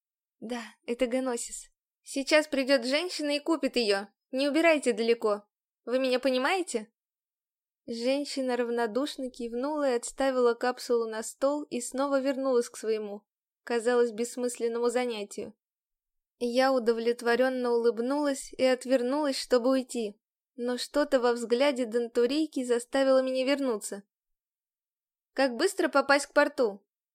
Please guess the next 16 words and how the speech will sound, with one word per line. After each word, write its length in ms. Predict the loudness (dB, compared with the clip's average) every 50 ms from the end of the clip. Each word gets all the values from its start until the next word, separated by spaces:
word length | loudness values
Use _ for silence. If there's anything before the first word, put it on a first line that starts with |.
| _ _ -10
Мне 220 | -6 -4 -2 -2
нужно 320 | 0 0 -2 -2 -2 -4 -2
спокойное 560 | 2 4 4 4 6 4 4 4 4 0 0
место 360 | 0 -2 -4 -4 -4 -4 -4
для 280 | 0 4 4 6 6 6
отдыха 440 | 4 4 4 2 -2 0 0 -2
и 40 | -2
связаться 540 | -2 -2 -2 -2 2 4 2 2 2 0 -4
с 60 | -2
друзьями», 600 | 0 0 0 2 2 2 0 0 -2 -8 -14 -18 _ _ _ _ _ _ _ _ _ _ _ _ _ _ _ _ _ _ _ _ -12
заговорила 800 | -4 0 0 2 4 2 2 4 4 2 2 2 2 2 2
я 180 | 4 2 2 0
с 120 | -2 -4
намёком 520 | -4 -4 -2 -2 -2 -2 0 -2 -2 -2 0
на 100 | -2 -2
укрытие. 600 | 0 0 -2 -2 -2 -4 -8 -10 -10 -12 -14